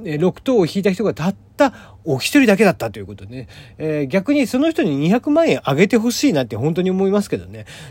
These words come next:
なんかすげえかわいそうじゃない？この表を見てさ、「え、俺、あの時二百円しか当たってないんだけど」って人がいるわけじゃん。えー、<laughs> なんかその人にはね、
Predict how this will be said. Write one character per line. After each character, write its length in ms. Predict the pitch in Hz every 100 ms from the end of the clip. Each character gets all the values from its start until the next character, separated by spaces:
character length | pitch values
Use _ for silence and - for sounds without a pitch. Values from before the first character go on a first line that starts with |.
| -
な 80 | 214
ん 20 |
か 100 | 156
す 200 | - 175
げ 100 | 269
え 40 |
か 180 | 285 151
わ 100 | 123
い 60 | 104
そ 100 | 110
う 20 |
じ 60 | 101
ゃ 20 |
な 100 | 151
い？ 60 | 190
こ 140 | 226
の 80 | 247
表 200 | 269 285
を 160 | 269
見 140 | 269 247
て 100 | 156
さ、 220 | - 98 - - 160
「え、 140 | 175 220
俺、 280 | 165 220 135 113 - -
あ 120 | 175
の 100 | 185
時 240 | 196 226 127
二 180 | 117 147
百 240 | 202 -
円 120 | 214
し 80 | 131
か 100 | 120
当 60 | 107
た 80 | 151
っ 20 |
て 140 | -
な 120 | 123 143
い 60 |
ん 40 | 131
だ 80 |
け 60 | 113
ど」 80 | 107
っ 20 |
て 160 | 104 107
人 180 | - 151
が 100 | 110 - - -
い 140 | 185
る 100 | 202
わ 140 | 220
け 80 | -
じ 100 | 196
ゃ 40 | -
ん。 20 | - - - - -
え 180 | 120
ー、 640 | 127 - - - 185 - 160 - - 160 151 - - - -
<laughs> 0 |
な 120 | 254
ん 40 | 285
か 140 | 156
そ 140 | -
の 100 | 214
人 140 | 233 208
に 100 | 131
は 80 | 104
ね、 160 | 139